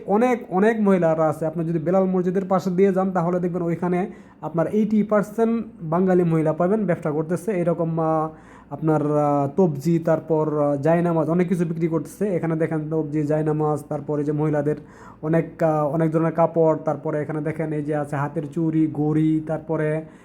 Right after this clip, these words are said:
অনেক কিছু, অনেক কিছু তারা বিক্রি করে এখানে। এবং স্বল্প মূল্যে তাদের কাছ থেকে পাওয়া যায়। বাইরে থেকে আপনি যে, যে জিনিসটা আপনি দোকান থেকে নিতে হবে আপনার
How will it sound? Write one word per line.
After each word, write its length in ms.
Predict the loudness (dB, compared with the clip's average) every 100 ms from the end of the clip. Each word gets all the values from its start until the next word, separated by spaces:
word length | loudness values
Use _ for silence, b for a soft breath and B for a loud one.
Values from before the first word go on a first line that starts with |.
| B B
অনেক 220 | 0 2
কিছু, 220 | 2 0 2
অনেক 180 | 2
কিছু 140 | 2 0
তারা 200 | 0 0
বিক্রি 220 | 0 0
করে 220 | 0 0
এখানে। 220 | 0 0 -4 B B B -10
এবং 260 | 0 0 2
স্বল্প 360 | 2 2 4
মূল্যে 360 | 2 2 2 2
তাদের 240 | 0 0
কাছ 160 | -2 -2
থেকে 140 | -2
পাওয়া 240 | 0 0 0
যায়। 160 | 0
বাইরে 280 | -2 -2 -2
থেকে 280 | -2 -2 -2 -2
আপনি 220 | -8 -4 -2
যে, 220 | 0 0
যে 420 | 0 -2 2 4
জিনিসটা 320 | 4 0 0
আপনি 120 | -2
দোকান 300 | -2 0 0
থেকে 180 | -2 0
নিতে 260 | -2 0 0
হবে 220 | 2 0
আপনার 220 | -2 -2